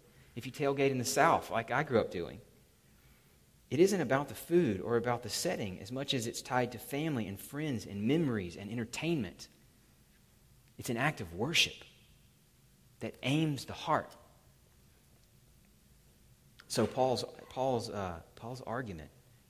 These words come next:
to his friends in Corinth is that, yeah, you might be right that the food isn't magical and that it can't harm you because these gods, these gods aren't real. That might be true. What you know might be correct.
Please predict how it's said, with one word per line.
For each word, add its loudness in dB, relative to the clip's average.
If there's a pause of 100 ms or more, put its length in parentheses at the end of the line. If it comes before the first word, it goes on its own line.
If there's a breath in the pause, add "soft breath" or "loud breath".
(120)
to -6
his -4
friends -4
in -10
Corinth -4
is -10 (580 soft breath)
that, -4
yeah, 2
you 0
might 2
be 2
right 6
that -10
the -10
food 4
isn't 2
magical -2
and -6
that 0
it -8
can't -8
harm -2
you -6
because -6
these -6
gods, -2 (160)
these -8
gods -4
aren't -6
real. -4
That 0
might -2
be -6
true. 0 (380 loud breath)
What 2
you 2
know 2
might -6
be -8
correct. -2